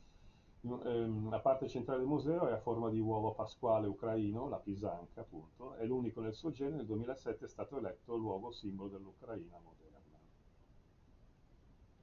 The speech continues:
Questo sempre per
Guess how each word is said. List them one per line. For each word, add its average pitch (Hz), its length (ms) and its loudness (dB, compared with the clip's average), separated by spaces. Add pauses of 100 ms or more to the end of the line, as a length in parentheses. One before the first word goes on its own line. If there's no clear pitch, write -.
(760)
Questo 104 360 -4
sempre 95 640 -4 (120)
per 85 280 -8